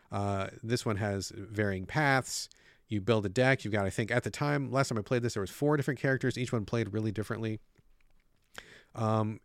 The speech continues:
and I think that the way that the cards interact is really near the top of the genre because there's so many different cards, so many different ways of, like, getting some kind of synergy going, so many little tricks that you can do. So I think that is really a great one. And I think it's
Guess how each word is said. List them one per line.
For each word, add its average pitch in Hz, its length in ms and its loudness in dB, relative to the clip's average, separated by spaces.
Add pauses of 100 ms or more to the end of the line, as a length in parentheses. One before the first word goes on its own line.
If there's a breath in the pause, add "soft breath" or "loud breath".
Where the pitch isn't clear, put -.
and 147 280 4
I 143 100 2
think 226 220 2
that 240 160 4
the 180 80 6
way 165 160 6
that 156 160 6
the - 80 -12
cards 135 340 4
interact 117 680 0 (120)
is 110 200 0
really 123 380 2
near 127 300 0
the 180 80 2
top 139 240 0
of 113 40 -2
the 104 60 2
genre 104 320 2
because 101 320 0
there's 113 160 2
so 170 100 2
many 208 140 4
different 151 260 0
cards, 107 380 -2 (340 loud breath)
so - 160 2
many 180 160 6
different 139 380 2 (300 soft breath)
ways 117 640 4
of, 101 280 -2
like, 98 340 -4
getting 104 400 -2
some 110 200 -4
kind 104 180 -2
of 92 80 -4
synergy 143 340 0
going, 131 460 2 (420 loud breath)
so - 100 2
many 190 120 8
little 123 180 6
tricks - 280 -2
that - 80 -4
you 101 60 -4
can 95 140 -2
do. 98 240 2
So 117 120 -2
I 113 40 2
think 120 200 -2
that 117 180 2
is 98 140 -2
really 101 240 0
a 92 40 -4
great 95 280 -4
one. 98 200 -4
And 156 120 4
I 175 140 6
think 214 160 4
it's - 180 2